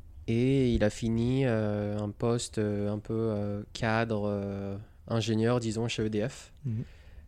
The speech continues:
Speaker 1: Euh, donc un peu la mentalité, euh, old school où, euh, tu commences électricien et tu finis à un poste, euh, d'ingénierie, euh, et le type de carrière où tu restes, euh, dans la même entreprise pendant, euh, quarante-cinq ans.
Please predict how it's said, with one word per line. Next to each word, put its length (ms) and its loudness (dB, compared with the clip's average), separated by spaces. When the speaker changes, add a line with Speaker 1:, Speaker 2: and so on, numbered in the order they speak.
Speaker 1:
Euh, 320 0
donc 220 0
un 80 2
peu 160 2
la 100 4
mentalité, 720 2
euh, 260 2
old 160 0
school 380 0
où, 240 0
euh, 280 -2
tu 100 -14
commences 320 0
électricien 640 -2
et 80 0
tu 160 -10
finis 240 -2
à 60 0
un 80 -4
poste, 340 -8
euh, 180 -6
d'ingénierie, 640 -6
euh, 440 -6
et 320 -6
le 120 -6
type 220 -8
de 80 0
carrière 460 0
où 80 -4
tu 140 -8
restes, 340 -6
euh, 220 -4
dans 120 0
la 60 4
même 100 4
entreprise 440 -2
pendant, 400 -4
euh, 80 -6
quarante-cinq 460 -4
ans. 100 -4